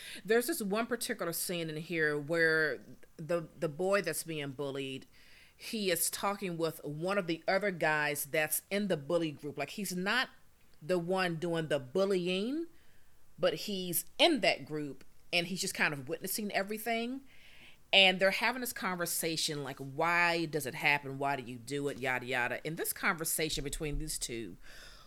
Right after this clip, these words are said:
was just so painful and so raw, but also it's like, of course this is what a teenager would say. As cruel as it is, this is exactly what a teenager would say. This is exactly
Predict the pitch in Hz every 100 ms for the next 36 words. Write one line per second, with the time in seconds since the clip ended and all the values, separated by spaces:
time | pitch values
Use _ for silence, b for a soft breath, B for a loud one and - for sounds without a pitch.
0 | B B - - 165 214 220 165 147 151
1 | - - 233 269 - 202 170 151 127 131
2 | 147 147 - - - 196 196 165 156 127
3 | 127 151 202 247 175 170 151 - 214 -
4 | - 330 - - 151 143 131 135 143 -
5 | - - 143 135 135 110 - 156 107 98
6 | 143 - - - 330 359 311 254 220 208
7 | 151 131 - B B 480 494 311 226 156
8 | 180 190 175 156 147 - 165 143 143 143
9 | 175 370 269 196 135 135 185 196 - 120
10 | 123